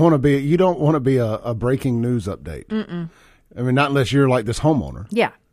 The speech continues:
Speaker 1: And,
Speaker 2: right.
Speaker 1: and, and you won. I, I'm just telling you, I, I, I, I hate that I've become so leathered
Speaker 2: Mm-hmm.
Speaker 1: that, that I celebrate these things.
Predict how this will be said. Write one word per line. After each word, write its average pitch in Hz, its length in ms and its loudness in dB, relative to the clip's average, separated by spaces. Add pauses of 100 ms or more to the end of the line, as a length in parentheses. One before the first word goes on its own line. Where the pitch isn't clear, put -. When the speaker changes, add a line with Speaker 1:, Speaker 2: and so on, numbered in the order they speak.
Speaker 1:
And, 113 100 -2
Speaker 2:
right. 107 200 -4
Speaker 1:
and, 117 200 -4
and 123 200 0
you 120 120 0
won. 107 400 -2 (680)
I, 160 180 -4 (120)
I'm 160 160 -2
just 147 140 -4
telling 139 160 2
you, 135 80 0
I, 143 200 2 (880)
I, 131 100 -2
I, 135 240 -2 (140)
I - 40 2
hate 196 340 4
that 165 100 2
I've 123 240 2 (500)
become 127 360 0
so 117 480 0 (840)
leathered 120 560 -2 (280)
Speaker 2:
Mm-hmm. 147 260 -14 (180)
Speaker 1:
that, 131 420 4
that 123 140 2
I 117 60 2
celebrate 127 540 0
these 127 200 -2
things. 135 420 0